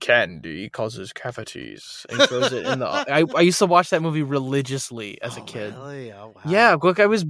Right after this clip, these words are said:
Speaker 1: five.
Speaker 2: Oh, yeah, that's right. I,
Speaker 1: So
Speaker 2: I mean, w-, it does have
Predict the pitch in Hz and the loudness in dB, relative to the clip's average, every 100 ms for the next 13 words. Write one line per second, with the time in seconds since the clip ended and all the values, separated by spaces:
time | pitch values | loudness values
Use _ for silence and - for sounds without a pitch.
0 | 143 - 214 247 294 113 95 - - _ | -8 -4 0 0 0 -4 -6 -10 -18 _
1 | - 73 - 190 180 170 160 151 135 170 | -10 -6 -4 -4 -4 -2 -4 -4 -6 -6
2 | 233 220 - 190 214 156 156 - - 180 | -6 -8 -8 -4 -4 -4 -8 -10 -6 -6
3 | 104 156 190 190 - 156 - _ _ _ | -4 -4 -2 -2 -4 -14 -14 _ _ _
4 | - 180 - 165 175 190 190 - 147 139 | -8 -6 -4 -4 2 2 0 -2 2 4
5 | 139 | 2